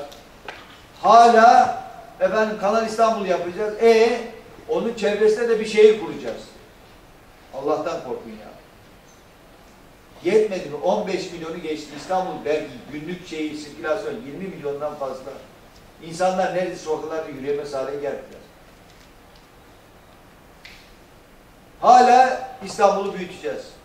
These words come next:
Hala Kanal İstanbul yapacağız. Bu Kanal İstanbul ne işe yarar arkadaş?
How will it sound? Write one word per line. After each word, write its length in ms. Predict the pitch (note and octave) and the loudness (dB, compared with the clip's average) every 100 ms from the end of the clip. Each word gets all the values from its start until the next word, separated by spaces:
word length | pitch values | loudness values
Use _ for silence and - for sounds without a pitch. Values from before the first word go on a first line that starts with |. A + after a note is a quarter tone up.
| - - - - | -20 -20 -12 4
Hala 440 | A#3 A#3 A#3+ - | 6 8 6 4
Kanal 220 | G3+ G3+ | 2 0
İstanbul 380 | - G3+ F#3+ F#3 | -2 0 -2 -2
yapacağız. 360 | D#3+ - - - | -8 -8 -10 -12
Bu 60 | - | -8
Kanal 260 | G3 A3 A3 | -4 -2 -4
İstanbul 320 | G#3+ G3+ F3+ D3+ | -2 -2 -4 -8
ne 140 | F#3 | -8
işe 160 | F3+ F3 | -8 -6
yarar 220 | C#3+ C#3+ | -4 -6
arkadaş? 280 | C#3+ - | -8 -12